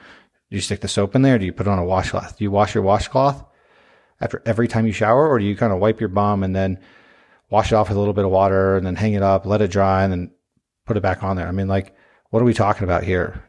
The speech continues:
You know, what about those little, you know, those little scrunchy things that you put, uh, liquid soap into? You wash it with that? Okay. I mean,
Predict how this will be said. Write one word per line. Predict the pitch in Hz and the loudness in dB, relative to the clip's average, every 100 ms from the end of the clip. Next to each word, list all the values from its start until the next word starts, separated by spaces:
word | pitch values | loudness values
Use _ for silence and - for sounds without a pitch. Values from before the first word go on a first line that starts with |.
| - | -6
You | |
know, | 98 | 0
what | 120 | 2
about | 123 123 120 | 4 2 2
those | 123 113 107 95 | 0 2 2 2
little, | 110 92 92 | 0 0 -2
you | 107 | 0
know, | 104 | 0
those | 90 | 2
little | 107 | 0
scrunchy | 87 - - 101 98 104 | 0 -6 -2 0 0 -2
things | 101 98 | 0 0
that | 87 | -2
you | 87 | -6
put, | 90 101 92 - - - _ _ _ _ _ _ _ _ _ _ | -4 -4 -4 -8 -20 -20 _ _ _ _ _ _ _ _ _ _
uh, | 95 95 90 | -8 -6 0
liquid | 117 - 104 | 0 2 0
soap | - 110 - | 2 2 2
into? | 98 95 95 87 - - - | 0 2 0 0 -6 -16 -8
You | 104 | -4
wash | 98 98 - | 0 0 2
it | |
with | 95 | 0
that? | 98 95 135 131 - - - - - - - - | 2 2 2 0 -10 -18 -18 -20 -20 -20 -20 -12
Okay. | - 104 98 90 - - - - - | -6 -2 0 0 -2 -10 -16 -18 -14
I | 98 | -6
mean, | 95 90 | -4 -4